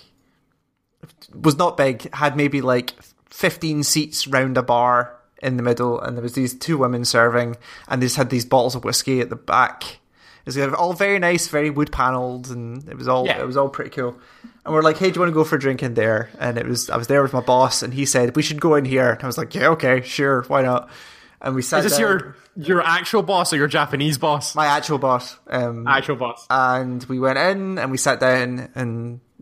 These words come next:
Speaker 1: the, the woman came over and sat, said, said hello and gave us the menu, turned to the back page of the menu and walked away. And we looked at the back page of the menu, and it said, um,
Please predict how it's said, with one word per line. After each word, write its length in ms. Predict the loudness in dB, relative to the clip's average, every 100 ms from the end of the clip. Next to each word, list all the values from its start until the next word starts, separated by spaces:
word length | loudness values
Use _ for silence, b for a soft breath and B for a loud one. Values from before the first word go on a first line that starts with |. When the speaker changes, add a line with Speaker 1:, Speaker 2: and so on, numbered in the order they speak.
| -20 -20 0
Speaker 1:
the, 300 | 4 4 4
the 60 | -2
woman 220 | -2 -2
came 160 | 0 2
over 360 | 4 4 4
and 180 | 2 -2
sat, 260 | 0 0 0 -12 _
said, 480 | -6 0 0 0 -8
said 160 | -8 -6
hello 300 | 2 4 4
and 120 | 2
gave 160 | 0 0
us 80 | -2
the 80 |
menu, 460 | -2 0 0 -4 -6 B B B B
turned 300 | -2 0 2 -2
to 140 | -4
the 60 | 2
back 340 | 4 2 0
page 240 | 2 2 2
of 100 | 0
the 60 |
menu 400 | 2 2 2 0
and 180 | -2 0
walked 300 | 2 2 0
away. 480 | 0 0 0 -2 -6 _ b b b b b
And 160 | -6 -2
we 80 | 0
looked 180 | 0 0
at 60 |
the 80 | 0
back 180 | 0 2
page 200 | 2 0
of 80 | 0
the 40 |
menu, 360 | 0 0 -2 -4 -4
and 140 | -6
it 80 | -2
said, 460 | 2 4 4 2 -8
um, 380 | 0 4 4 0